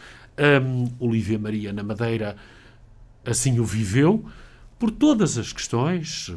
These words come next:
políticas, sociais, económicas, hum, até ao desenlace final que não iremos, eh, revelar, porque a vitalidade desta mulher estava na noção da vida e da morte quando ela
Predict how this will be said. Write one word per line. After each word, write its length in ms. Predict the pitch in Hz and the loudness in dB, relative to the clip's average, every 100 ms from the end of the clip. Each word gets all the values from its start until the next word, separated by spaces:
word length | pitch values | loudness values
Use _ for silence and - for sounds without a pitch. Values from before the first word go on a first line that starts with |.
| 78 | -14
políticas, 640 | 85 82 101 120 113 113 104 | -14 -10 -8 -8 -10 -8 -10
sociais, 800 | - - 92 87 101 107 90 80 | -10 -12 -10 -10 -8 -6 -8 -12
económicas, 1000 | 76 80 80 104 117 117 120 131 123 - - - - - 135 135 | -14 -14 -10 -4 -4 -4 -2 -2 -4 -10 -18 -20 -14 -2 0 0
hum, 140 | 131 - | -2 -8
até 460 | 123 123 127 131 139 - - - - | -8 -2 0 0 -2 -16 -20 -12 -2
ao 340 | 123 120 117 | 0 2 0
desenlace 600 | 110 123 113 117 117 - | -2 -2 0 0 -2 -4
final 380 | - 117 113 101 | -6 -4 -4 -6
que 100 | - | -8
não 300 | 104 104 101 | -10 -8 -6
iremos, 840 | 104 113 123 110 98 90 90 - - | -4 0 2 0 -4 -10 -12 -16 -14
eh, 280 | 87 85 90 | -12 -12 -10
revelar, 560 | 101 101 117 151 175 185 - - - - 156 | -8 -4 0 2 2 -2 -14 -20 -20 -8 2
porque 440 | 208 196 196 196 | 2 2 -6 -2
a 80 | 175 | 0
vitalidade 640 | 160 156 160 156 131 143 127 | 0 2 2 2 2 0 0
desta 280 | 131 - 127 | -4 0 0
mulher 480 | 123 117 131 139 - - - _ - | 0 2 2 0 -4 -20 -20 _ -20
estava 760 | - - - 139 123 123 139 135 | -18 -6 0 0 0 -4 -6 -4
na 160 | 120 | -4
noção 640 | 113 113 - 120 104 95 87 | -4 -4 -2 -2 -2 -6 -8
da 120 | 92 | -10
vida 420 | 87 98 101 80 | -8 -6 -6 -8
e 60 | 85 | -12
da 120 | 95 | -8
morte 380 | 101 120 151 156 | -2 0 0 -2
quando 300 | - 196 180 | -4 0 4
ela 300 | 165 175 | 4 2